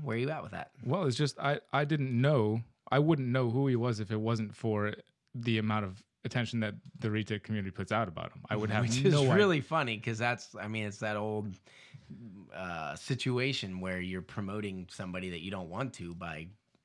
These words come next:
Speaker 1: talking a bunch of drama all the time,
Speaker 2: And I
Speaker 1: right?
Speaker 2: brought up that point, but, uh, I mean, I, I re-, realize not everybody understands that or realizes that it is, a-,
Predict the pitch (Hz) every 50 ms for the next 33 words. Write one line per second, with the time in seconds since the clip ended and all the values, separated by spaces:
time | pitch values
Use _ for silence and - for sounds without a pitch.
0 | - - _ - - 95 82 80 - 87 82 85 85 90 107 107 - - 90 113
1 | 107 - - - 55 62 - - - - - - - 123 120 107 107 139 147 139
2 | 120 107 117 101 95 - - 165 156 123 113 - - 113 104 110 110 113 117 117
3 | 117 113 120 120 120 - - - 123 127 120 117 123 - - 127 123 117 110 101
4 | 92 110 110 110 107 98 110 104 95 95 - - 117 110 110 110 101 95 - 104
5 | 95 95 101 101 98 95 90 92 - 104 113 139 143 131 120 104 98 87 98 98
6 | 87 98 101 92 92 95 - _ - - 147 147 139 127 113 110 - _ _ _
7 | - - 139